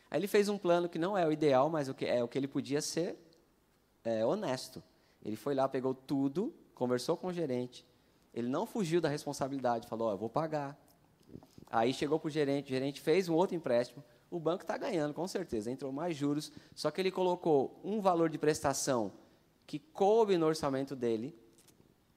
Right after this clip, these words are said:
o crédito dele voltou, ele começou a trabalhar de novo, começou a pagar as pessoas, emitir nota, começou a trabalhar e agora já tem recurso pra ir quitando esse empréstimo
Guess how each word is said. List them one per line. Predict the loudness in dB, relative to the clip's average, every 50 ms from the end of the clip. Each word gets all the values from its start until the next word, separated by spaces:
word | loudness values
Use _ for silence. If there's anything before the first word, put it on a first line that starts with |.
| _ _ -10 -2
o | 0 0 0
crédito | 2 2 4 4 4 2 0 -4 -4 -2
dele | -2 -2 -2 -2
voltou, | -2 -2 -2 -2 -2 0 0 0 0 0 -2 -4 -12 -20 -20 -20 _ -20 _ _ _ _ _ _ _ _ _ _ _ _ -4
ele | -2 -2 -2
começou | -2 0 -2 -2 0 2 2
a | 2
trabalhar | 2 2 0 2 2 2 0 0 -2
de | -2 -4
novo, | -4 -2 -2 -2 -4 -6 -12 -20 _ _ _ _
começou | -8 -6 -6 -6 -4 -4 -6
a | -4
pagar | -2 -4 -4 -2 -2 -2 -2 -2 -2 -4
as | -6
pessoas, | -8 -8 -10 -10 -8 -6 -6 -6 -4 -4
emitir | -4 -6 -6 -6 -6 -6 -4 -2
nota, | 0 2 2 2 2 0 -4
começou | -8 -4 -4 -4 -4 -2 -2 -4
a | -2
trabalhar | -2 -2 -2 0 2 2 2 0 0 -6 -18 -20 -20 _ _ -14
e | -8 -4 -4
agora | -4 -2 -2 -2 -2
já | -2 -6
tem | -8 -6 -6 -6
recurso | -6 -6 -6 -8 -8 -8 -8
pra | -8 -8 -8
ir | -8
quitando | -8 -10 -10 -8 -8
esse | -8 -10 -10
empréstimo | -12 -8 -4 -4 -4 -4 -8 -16